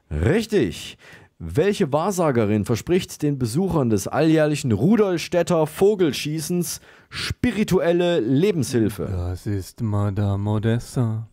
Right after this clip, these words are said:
Speaker 1: Auch das ist richtig. Was passiert mit dem Schnee,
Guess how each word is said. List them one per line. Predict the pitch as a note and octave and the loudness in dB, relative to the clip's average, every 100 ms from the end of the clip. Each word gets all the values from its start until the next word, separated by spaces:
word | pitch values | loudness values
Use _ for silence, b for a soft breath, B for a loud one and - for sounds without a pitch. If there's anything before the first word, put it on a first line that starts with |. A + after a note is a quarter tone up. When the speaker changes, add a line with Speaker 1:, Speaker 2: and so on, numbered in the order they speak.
| B B B | B B B
Speaker 1:
Auch | A2+ C#3+ | -2 -2
das | - G#3+ A3+ | 0 0 0
ist | F3+ C3+ | -4 0
richtig. | D3+ - C3 F2 C#2 - - B B B B B | 0 2 2 2 0 -10 -18 B B B B B
Was | E3 G3 | -2 0
passiert | G3+ D#3+ F#3+ F3+ | -2 0 0 0
mit | F3 | 0
dem | E3 | -2
Schnee, | - F#3 A3+ D3+ E2 | 0 2 2 2 0